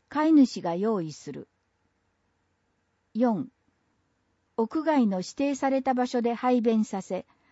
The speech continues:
後始末もしっかりとする。五、運動やブラッシングは必ず屋外で行う。日頃からの備えとして、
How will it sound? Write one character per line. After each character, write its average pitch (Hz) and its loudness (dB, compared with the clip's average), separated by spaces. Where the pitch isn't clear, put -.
後 262 -2
始 294 -2
末 170 -8
も 160 -6
し - -12
っ - -20
か 247 -4
り 233 -4
と 147 -8
す - -16
る。 143 -14
五、 208 -4
運 302 8
動 311 0
や 277 2
ブ 226 -2
ラ 262 0
ッ - -4
シ - -4
ン 185 2
グ 160 -4
は 160 -8
必 262 4
ず 247 -2
屋 277 -4
外 254 0
で 151 -4
行 143 -6
う。 147 -6
日 262 -2
頃 311 -2
か 294 -6
ら 294 0
の 185 2
備 233 0
え 220 -6
と 190 -8
し - -14
て、 151 -10